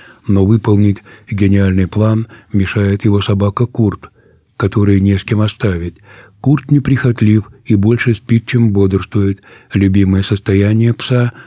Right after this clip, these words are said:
состояние абсолютного покоя. Катрин, с которой Макс познакомился по интернету, в сочельник исполняется тридцать. Ее мать и отец никак не могут смириться с тем,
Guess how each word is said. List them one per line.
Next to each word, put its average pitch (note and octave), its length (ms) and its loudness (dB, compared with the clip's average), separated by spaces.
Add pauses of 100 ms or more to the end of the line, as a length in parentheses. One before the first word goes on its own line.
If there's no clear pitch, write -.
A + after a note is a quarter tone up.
(100)
состояние G#2 640 0
абсолютного G#2 540 -2
покоя. F2+ 580 -4 (680)
Катрин, A2 600 0
с - 80 -20
которой G#2 380 0
Макс G2 320 -4
познакомился G2+ 720 -2
по G#2+ 140 0
интернету, G#2 640 -2 (300)
в - 80 -14
сочельник C3 500 0
исполняется G#2+ 680 0
тридцать. F#2+ 500 -4 (380)
Ее G#2 260 2
мать G2+ 320 0
и G2+ 40 2
отец G2 440 -2
никак G2+ 360 -2
не G2+ 100 2
могут G2+ 260 0
смириться G#2 440 0
с - 100 -10
тем, B2 320 0